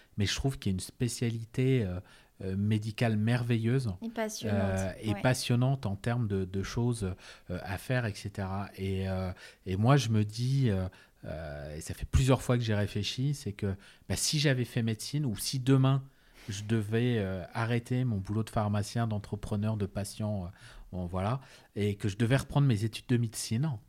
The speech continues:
Speaker 1: eh ben, je fais ps-, je ferais psychiatre. Parce que je trouve qu'il y a tellement de choses à faire, il y a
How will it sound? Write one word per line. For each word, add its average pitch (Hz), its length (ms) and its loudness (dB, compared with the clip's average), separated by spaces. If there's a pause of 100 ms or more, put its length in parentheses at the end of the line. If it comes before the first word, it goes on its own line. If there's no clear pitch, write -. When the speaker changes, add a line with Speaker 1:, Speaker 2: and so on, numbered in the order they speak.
(400)
Speaker 1:
eh 107 80 2
ben, 110 140 6
je 104 100 2
fais 135 180 2
ps-, - 300 -4
je 104 180 -2
ferais 139 260 0
psychiatre. - 600 -10 (560)
Parce 107 220 -2
que 131 120 2
je 113 140 2
trouve 123 400 -2
qu'il - 220 -12
y - 20 -6
a - 80 -12 (240)
tellement 151 380 4
de 131 40 -2
choses 127 280 -2
à 110 80 2
faire, 98 320 -6 (640)
il - 40 -10
y - 20 -8
a - 60 -10